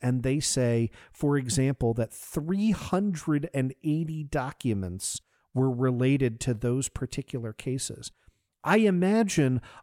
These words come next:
a lot of them are documents of the form, right, are communications with state legislators of the form, "Hey, we have this lawsuit pending in Trump v. Boockvar. It's not going great for us. And so if we lose,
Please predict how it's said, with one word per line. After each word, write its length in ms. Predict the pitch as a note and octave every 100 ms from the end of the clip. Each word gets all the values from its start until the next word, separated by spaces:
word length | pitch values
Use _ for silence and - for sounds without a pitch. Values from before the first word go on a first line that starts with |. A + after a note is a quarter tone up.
| -
a 120 | D#3+
lot 420 | D3+ C#3+ F3+ A3+
of 240 | A3 B2+ A2
them 240 | A#2 A2+ C3
are 100 | B2+
documents 680 | C3 C3 - D3+ C3+ B2 -
of 320 | C#3 C#3 C3
the 80 | B2+
form, 480 | - E3 D#3 A2
right, 160 | A#2+ B2
are 60 | A#2+
communications 840 | - C#3 F3 - C#3 C3+ C#3 B2
with 120 | B2 -
state 320 | - C#3+ C3+
legislators 680 | C3 - - G#2+ G2+ G#2 - - - -
of 200 | C3+ C3
the 80 | C3
form, 340 | D3+ C3+ A#2 - - -
"Hey, 580 | A#3+ B3 B2 A2+ A2 - - _ _ _
we 300 | C#3 G#3+ C#4
have 260 | G#3 G#3 E3
this 240 | F3+ -
lawsuit 520 | D3+ F3 F3+ - C3 -
pending 480 | D#3+ D#3+ B2 A#2+
in 540 | C3 B2+ B2 A#2+ A#2 A2+ _
Trump 320 | - D#3 D3 -
v. 180 | C3+
Boockvar. 580 | B2+ C#3 C3 - A#2 F#2 - - - _ -
It's 280 | G3 - G3+
not 260 | G#3 -
going 320 | F#3+ G3 F3
great 400 | C3 A#2 C#3+ F#3+
for 260 | - C#3 C3
us. 440 | A#2 G2+ - - - _ -
And 200 | E3+ F3+
so 300 | - E3 F3
if 240 | F3+ F#3+
we 220 | G#3 G#3 F3+
lose, 640 | G3 C4 G#3+ C#3+ D3